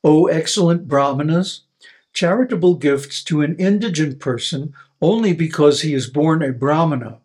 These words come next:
accord worldly enjoyment for ten years. Gifts to a Brahmana Vedic scholar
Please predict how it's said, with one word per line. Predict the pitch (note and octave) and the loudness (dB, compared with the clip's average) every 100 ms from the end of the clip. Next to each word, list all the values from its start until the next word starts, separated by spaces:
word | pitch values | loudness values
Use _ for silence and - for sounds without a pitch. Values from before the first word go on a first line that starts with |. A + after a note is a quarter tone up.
| _ _ _ _ | _ _ _ _
accord | E3 - F3 E3+ E3 | -8 0 2 2 2
worldly | C#3+ E3+ G3 F#3+ F3 | 0 2 2 0 0
enjoyment | E3 D3 C3+ C#3+ C#3+ D3+ D3+ | 0 0 -2 -2 0 -2 -4
for | - C3+ | -6 -6
ten | - D3+ D3+ | -2 -2 0
years. | D3 D3 C3+ A#2+ - - - _ _ _ _ _ _ - - - _ - | 0 2 0 -2 -8 -14 -16 _ _ _ _ _ _ -20 -20 -20 _ -2
Gifts | C#3 D3 - - - _ _ | 0 0 -2 -10 -10 _ _
to | - D3 | -4 0
a | C#3 | 0
Brahmana | C3 C#3+ E3 G3 E3 D3 | 0 0 2 0 -2 -2
Vedic | C3 D#3 F3+ F#3+ F#3+ | -2 0 0 -2 -4
scholar | - F#3+ F#3+ G#3+ E3+ | -4 0 0 0 -4